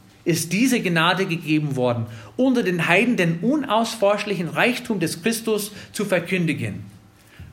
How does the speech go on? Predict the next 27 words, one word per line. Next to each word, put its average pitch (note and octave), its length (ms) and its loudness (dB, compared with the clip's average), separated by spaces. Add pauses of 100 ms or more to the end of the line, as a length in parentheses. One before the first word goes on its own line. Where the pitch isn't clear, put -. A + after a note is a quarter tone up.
(120)
und F3+ 260 0
alle C4+ 280 4
darüber G#3+ 420 2
zu A3+ 160 -2
erleuchten, F3+ 680 0 (240)
welches G#3+ 340 2
die F#3+ 120 -2
Gemeinschaft D#3+ 680 0
ist, C3 300 -4
die D3+ 120 -4
alle G3 240 0
Geheimnis, F#3+ 760 -4 (220)
die - 120 0
als F3+ 180 2
Geheimnis F#3+ 720 0 (220)
von F#3+ 160 2
der D#3+ 180 2
Ewigkeiten F3+ 640 0
her C#3+ 460 0 (100)
in D#3+ 200 0
Gott F#3 180 2
verborgen C#3+ 580 0
war, G2+ 320 -4 (680)
der A3+ 520 2 (280)
alles G#3+ 440 0
erschaffen D#3 720 -4
hat B2 320 -4